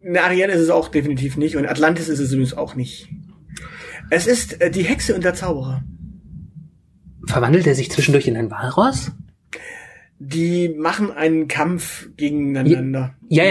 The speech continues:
Speaker 1: Merlin
Speaker 2: genau,
Speaker 1: und
Speaker 2: das
Speaker 1: Merlin. Und eine, einer von beiden verwandelt den anderen in einen Walross. <laughs>
Speaker 2: Ah, nee, die verwandeln sich selber. Ja.
Speaker 1: Oder sich selber, ja, genau.
Speaker 2: Ja, genau, er
Speaker 1: Äh,
Speaker 2: verwandelt
Speaker 1: ja.
Speaker 2: sich ja am Ende, d-, darf man das spoilern?
Speaker 1: Mach.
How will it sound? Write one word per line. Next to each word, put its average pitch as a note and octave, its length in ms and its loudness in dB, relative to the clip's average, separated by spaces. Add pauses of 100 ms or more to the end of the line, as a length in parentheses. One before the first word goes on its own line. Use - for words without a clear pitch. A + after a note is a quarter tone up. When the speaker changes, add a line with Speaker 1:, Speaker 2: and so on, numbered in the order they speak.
Speaker 1:
Merlin G3 100 -2
Speaker 2:
genau, F#3+ 160 4
Speaker 1:
und D3+ 80 2
Speaker 2:
das D#3+ 100 2
Speaker 1:
Merlin. D#3 380 4
Und C3+ 240 -6
eine, E3 500 2
einer F3+ 240 0
von D#3+ 160 -4
beiden D#3+ 340 2
verwandelt D#3 380 2
den C#3+ 100 0
anderen D3+ 240 0
in C#3+ 160 -6
einen C3 220 -4
Walross. C3+ 640 -4
<laughs> - 40 -6 (2250)
Speaker 2:
Ah, D#3+ 960 0 (160)
nee, D#3+ 120 2
die F3+ 60 4
verwandeln D#3 300 0
sich - 180 -18
selber. E3 400 -2 (540)
Ja. C3 160 0
Speaker 1:
Oder F#3 140 4
sich D3+ 180 -2
selber, E3 260 4
ja, D3+ 80 2
genau. D3+ 380 -4 (300)
Speaker 2:
Ja, C#3+ 100 -4
genau, E3 140 2
er D3+ 100 4
Speaker 1:
Äh, - 20 6
Speaker 2:
verwandelt D#3+ 300 2
Speaker 1:
ja. - 20 -14
Speaker 2:
sich E3+ 140 -6
ja D#3+ 160 0
am D#3 140 -4
Ende, F#3 340 0
d-, F3+ 180 -6
darf D#3+ 160 0
man G3+ 100 -4
das - 120 -4
spoilern? G#3+ 400 -4 (1500)
Speaker 1:
Mach. C3+ 460 -2